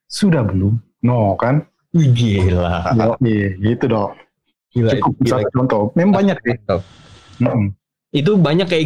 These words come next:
Speaker 2: gitu tuh?
Speaker 1: Banyak sekali.
Speaker 2: Betul,
Speaker 1: Nggak
Speaker 2: betul.
Speaker 1: terhitung.
Speaker 2: Meskipun dadakan tuh dipikirin ya, tuh ya?
Speaker 1: Mm-mm, apa,
Speaker 2: Dipikirin ya?
Speaker 1: uh, uh, uh. Mungkin juga memang, apa, jadi ada, kalau lu kembali ke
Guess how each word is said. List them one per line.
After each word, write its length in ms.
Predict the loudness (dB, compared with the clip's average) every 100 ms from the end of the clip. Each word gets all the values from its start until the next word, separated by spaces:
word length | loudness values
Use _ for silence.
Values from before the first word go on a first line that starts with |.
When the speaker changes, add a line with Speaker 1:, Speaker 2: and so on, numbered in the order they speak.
| 0
Speaker 2:
gitu 120 | 0
tuh? 180 | 0 -2 -4 _ -20 -20 -20 -6
Speaker 1:
Banyak 220 | -2 0 0
sekali. 360 | -2 0 0 -2 -10 _ _ _ _ _ _ _ -14 -14 -20 _ _ -6
Speaker 2:
Betul, 240 | -2 0
Speaker 1:
Nggak 100 | 0
Speaker 2:
betul. 80 | -2
Speaker 1:
terhitung. 280 | 0 2 2 0 -4 -8 -2
Speaker 2:
Meskipun 460 | 0 0 0 2 2 2
dadakan 560 | 2 0 -2 -2 0 2
tuh 80 | 2
dipikirin 640 | 0 -2 -2 0 2 2
ya, 100 | 0 0
tuh 120 | 0
ya? 160 | -2 -4 _
Speaker 1:
Mm-mm, 720 | -2 2 4 4 4 2 2 2
apa, 80 |
Speaker 2:
Dipikirin 360 | 0 0 0 0
ya? 140 | 0 -2
Speaker 1:
uh, 80 | -2
uh, 240 | -6 -6
uh. 220 | -2 0 2
Mungkin 320 | 2 2 2
juga 240 | 2 2
memang, 400 | 2 2 2 2 0
apa, 360 | -2 -2 -2 -6 -8 -8 -4
jadi 280 | -2 0 2
ada, 280 | 0 -2 -4 -2
kalau 320 | 0 2 2
lu 320 | 2 2 0
kembali 400 | 0 0 2 0
ke 200 | 0 2